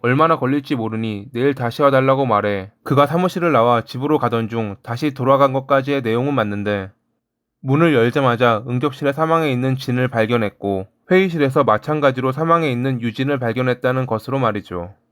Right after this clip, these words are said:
그는 극도의 충격에 빠졌고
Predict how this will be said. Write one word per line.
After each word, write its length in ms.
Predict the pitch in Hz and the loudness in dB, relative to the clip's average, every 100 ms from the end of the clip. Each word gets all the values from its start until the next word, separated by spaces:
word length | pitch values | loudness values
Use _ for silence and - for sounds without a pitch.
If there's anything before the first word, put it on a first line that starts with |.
| _ _ _ _ _ _ _ _ _ _ _ - | _ _ _ _ _ _ _ _ _ _ _ -4
그는 300 | 143 156 165 | 0 2 0
극도의 440 | 135 127 160 160 | -4 -2 0 0
충격에 320 | 156 180 160 | 0 -2 -2
빠졌고 680 | 160 156 160 135 120 113 101 | 0 2 0 -4 -4 -2 -2